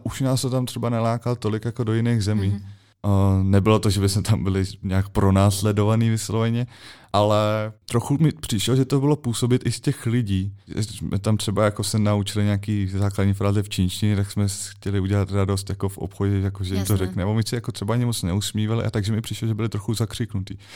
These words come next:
Speaker 1: My když jsme pak třeba přejížděli, eh, z Číny na hranici s Vietnamem a přišli jsme hranice s Vietnamem, tak najednou úplně boom,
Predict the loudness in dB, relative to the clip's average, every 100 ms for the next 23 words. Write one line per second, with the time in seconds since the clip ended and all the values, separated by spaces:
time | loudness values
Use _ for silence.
0 | -10 -4 -2 0 0 -2 -2 -2 0 0
1 | 0 0 0 2 0 -4 -4 -2 0 -2
2 | -6 -8 -2 0 2 0 -4 -18 -20 -20
3 | -6 0 2 4 2 0 0 0 0 0
4 | 0 0 -2 -4 -2 -2 0 0 -2 -2
5 | -4 -2 0 0 -2 -2 0 0 -2 -2
6 | 2 2 0 -2 0 0